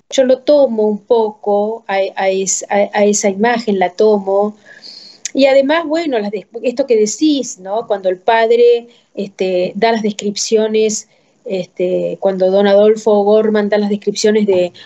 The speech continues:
de su hija y de, y de ese sátiro,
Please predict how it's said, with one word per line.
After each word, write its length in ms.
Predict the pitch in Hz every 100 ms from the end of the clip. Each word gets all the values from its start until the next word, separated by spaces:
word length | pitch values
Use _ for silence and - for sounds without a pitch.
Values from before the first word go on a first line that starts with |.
| -
de 180 | 185 190
su 200 | - 196
hija 400 | 220 226 - 196
y 140 | 202 190
de, 360 | 185 175 165 - _ _ _
y 100 | 196 175
de 40 |
ese 220 | 165 185
sátiro, 720 | - 202 196 196 185 180 185